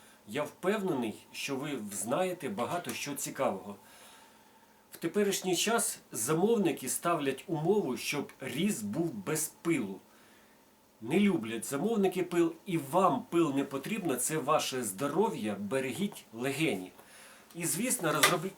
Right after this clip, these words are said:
е, розроб-, е, постачальники, розробники, виробники, е, дають багацько таких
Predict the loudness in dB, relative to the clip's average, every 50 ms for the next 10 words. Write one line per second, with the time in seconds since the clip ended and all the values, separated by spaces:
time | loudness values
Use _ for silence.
0 | -4 -2 0 0 0 0 -2 -2 0 2 2 2 2 2 0 2 2 4 6 6
1 | 4 4 2 -2 -6 -8 -18 -20 -20 -20 -20 -18 -10 -4 -2 -2 0 2 2 2
2 | 4 4 6 6 8 6 6 6 6 6 6 6 4 2 2 2 4 4 4 2
3 | 2 2 2 4 4 6 6 8 6 6 6 2 2 2 2 2 2 -2 -16 -14
4 | -8 -4 0 0 0 0 0 -2 -6 -6 -8 -6 -6 -8 -8 -10 -14 -14 -8 -4
5 | -2 2 2 2 2 0 -2 -10 -8 0 2 2 2 4 2 0 0 0 -2 -2
6 | 0 0 -2 -2 -2 -8 -8 -6 0 4 4 4 4 2 -10